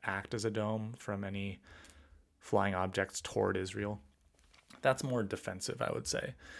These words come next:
The U S doesn't really have that. It more has that opinion of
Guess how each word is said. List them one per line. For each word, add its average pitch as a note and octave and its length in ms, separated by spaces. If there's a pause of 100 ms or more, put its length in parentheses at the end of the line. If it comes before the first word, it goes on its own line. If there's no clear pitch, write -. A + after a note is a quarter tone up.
(260)
The D#3 60
U D#3+ 100
S D#3 120
doesn't B2 220
really G2 180
have F#2 260
that. F2+ 240
It B2 240
more A#2 280
has G#2+ 260
that G2+ 160
opinion G#2 500
of F#2+ 400